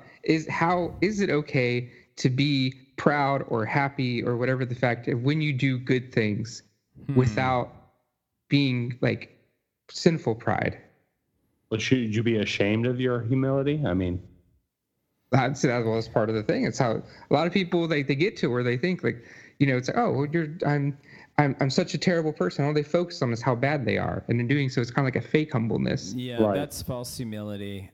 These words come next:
Speaker 2: I, I think humility is something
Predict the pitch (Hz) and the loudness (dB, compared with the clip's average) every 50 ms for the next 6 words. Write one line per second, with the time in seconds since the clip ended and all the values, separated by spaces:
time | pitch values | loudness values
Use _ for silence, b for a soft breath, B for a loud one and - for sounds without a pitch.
0 | _ - 117 123 120 117 113 - - - 120 135 143 - 160 - 214 240 226 - | _ -10 -8 -8 -8 -8 -10 -12 -12 -8 -8 -6 -6 -6 -6 -8 -8 -8 -10 -14
1 | - - _ _ _ _ _ _ _ _ _ _ _ _ _ _ _ _ _ _ | -18 -20 _ _ _ _ _ _ _ _ _ _ _ _ _ _ _ _ _ _
2 | _ - - - - 170 170 170 175 190 208 233 247 214 220 214 208 202 - - | _ -20 -16 -10 -8 -6 -6 -6 -6 -8 -8 -8 -8 -8 -8 -8 -8 -8 -8 -8
3 | 165 151 - - - 160 156 151 - - 156 147 143 143 143 143 147 156 | -8 -8 -8 -8 -8 -8 -8 -8 -8 -8 -8 -6 -6 -6 -6 -8 -8 -10